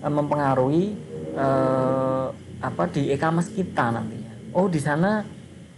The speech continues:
orang akan beranggapan, oh, di e-commerce tersebut lama order bilangnya ada, tapi ternyata lama karena tidak ada.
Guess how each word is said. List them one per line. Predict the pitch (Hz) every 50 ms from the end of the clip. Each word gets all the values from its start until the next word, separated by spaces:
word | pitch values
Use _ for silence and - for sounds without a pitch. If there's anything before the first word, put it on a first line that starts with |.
| - - -
orang | 156 170 170 190 214
akan | 214 175
beranggapan, | 165 156 156 156 170 175 185 165 151 147 139 143 - - - - -
oh, | 156 180
di | 185 185 160
e-commerce | 143 135 147 143 147 147 151 -
tersebut | - 151 147 - 156 - - 156 180 208 - - - - - - - - - - - - - - - - - - - - - -
lama | - 147 160 170 180 190 175 143 120 113 104 120 - - - - - - - - - - - -
order | - 151 151 151 139 - 156 151 160 180 190 196 185 160 - - - - - - - - - - - - - - -
bilangnya | - 156 151 147 139 139 139 139 127 120 117
ada, | 117 151 156
tapi | 156 156 156 160 165 170 165 160 - - - -
ternyata | 127 127 127 131 143 147
lama | 147 151 151 151 135 123
karena | 127 123 131 139 143
tidak | 151 139 - 98 104 120 -
ada. | - 127